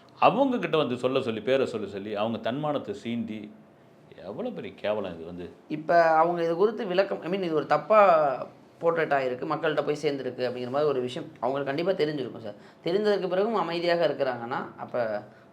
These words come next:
Speaker 2: வீடியோ எடுக்க சொன்னது, போட சொன்னது எல்லாமே அவங்களோட ஒப்புதலின் பேர் தானே நடந்தது.
Speaker 1: இப்ப என்ன, என்னங்க வந்து, நீங்க ஒரு ப்ராடக்ட் ஓனரை நீங்க கொடுத்து அனுப்புறீங்க, பள்ளிக்கரணிக்கோ, வேளச்சேரிக்கோ, எதுக்கோ கொடுத்து அனுப்புறீங்க. உங்க ப்ராடக்ட்ல உங்க ம-, படம் முழுக்க, முழுக்க போட்டிருக்குது.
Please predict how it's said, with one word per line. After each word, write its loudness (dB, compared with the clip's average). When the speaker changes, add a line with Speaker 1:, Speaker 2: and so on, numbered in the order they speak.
Speaker 2:
வீடியோ 0
எடுக்க 0
சொன்னது, -2
போட 0
சொன்னது -6
எல்லாமே -4
அவங்களோட 0
ஒப்புதலின் 0
பேர் 2
தானே -2
நடந்தது. -6
Speaker 1:
இப்ப -12
என்ன, -6
என்னங்க -6
வந்து, -8
நீங்க -8
ஒரு -4
ப்ராடக்ட் -2
ஓனரை -4
நீங்க -8
கொடுத்து -6
அனுப்புறீங்க, -6
பள்ளிக்கரணிக்கோ, -6
வேளச்சேரிக்கோ, -8
எதுக்கோ -6
கொடுத்து -8
அனுப்புறீங்க. -10
உங்க -8
ப்ராடக்ட்ல 0
உங்க -2
ம-, 0
படம் 0
முழுக்க, -4
முழுக்க -2
போட்டிருக்குது. -4